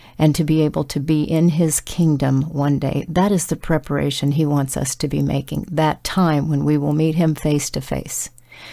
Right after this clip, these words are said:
But many of God's people want to hold on to him a little bit and not have to go through hard things and only want to enjoy life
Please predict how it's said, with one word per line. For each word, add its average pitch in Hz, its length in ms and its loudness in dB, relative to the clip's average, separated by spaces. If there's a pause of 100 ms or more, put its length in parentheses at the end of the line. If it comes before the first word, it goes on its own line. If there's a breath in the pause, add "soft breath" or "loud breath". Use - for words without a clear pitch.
(280 loud breath)
But - 140 -2
many 208 440 8
of 196 140 2
God's 185 340 2
people 180 600 -2
want 147 180 0
to 147 60 2
hold 185 360 2
on 175 180 4
to 170 80 0
him 156 420 0 (540 soft breath)
a 160 120 4
little 175 280 4
bit 139 440 0 (760 soft breath)
and 156 400 4
not 190 240 6
have 165 260 2
to 160 80 0
go 165 280 6
through 151 260 0
hard 135 340 -2
things 143 600 0
and 160 220 4
only 196 280 6
want 175 260 4
to - 160 -4
enjoy 156 480 2
life 156 600 0